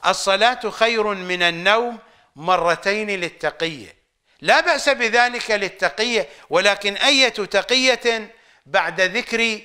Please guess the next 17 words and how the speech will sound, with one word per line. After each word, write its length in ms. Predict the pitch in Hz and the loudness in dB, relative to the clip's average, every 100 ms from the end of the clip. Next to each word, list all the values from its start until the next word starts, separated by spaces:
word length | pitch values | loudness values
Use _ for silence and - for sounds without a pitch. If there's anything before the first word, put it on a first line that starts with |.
| _ _ | _ _
حي 400 | - - 208 214 | -6 2 2 4
على 340 | 196 170 175 156 | 2 4 2 0
خير 360 | - 143 131 | 0 -6 -6
العمل؟ 440 | 120 107 98 87 - _ _ _ _ _ _ _ _ _ _ _ _ _ _ _ _ _ _ _ _ _ _ _ _ _ _ _ _ _ _ _ _ _ _ _ _ _ _ _ _ _ _ - | -10 -12 -16 -20 -20 _ _ _ _ _ _ _ _ _ _ _ _ _ _ _ _ _ _ _ _ _ _ _ _ _ _ _ _ _ _ _ _ _ _ _ _ _ _ _ _ _ _ -2
الصلاة 600 | 180 - 185 190 180 175 | -2 0 0 4 2 0
خير 320 | 160 180 175 170 | -2 0 0 -2
من 340 | 160 156 156 | -6 -6 -2
النوم 560 | 147 147 196 269 226 - - _ _ _ _ _ _ _ | -2 2 2 2 -2 -12 -20 _ _ _ _ _ _ _
وضعت 720 | 147 233 294 277 220 214 - - - _ _ | -2 0 2 2 4 2 -2 -20 -20 _ _
بدلا 640 | - 254 330 320 277 254 | 0 4 4 4 4 4
من 540 | 233 208 208 214 208 202 - - | 2 0 2 4 2 -4 -18 -14
حي 500 | - - 214 302 294 | -4 2 4 4 4
على 380 | 262 240 233 208 | 4 4 4 2
خير 360 | - 185 165 151 | 2 0 0 -2
العمل، 420 | 127 120 127 - _ _ _ _ _ _ _ _ _ _ _ _ | -4 -12 -18 -20 _ _ _ _ _ _ _ _ _ _ _ _
فكيف 380 | - 180 262 240 | -4 2 2 2
يجمع 840 | 214 233 233 196 196 165 165 156 | 2 2 0 0 2 2 0 -6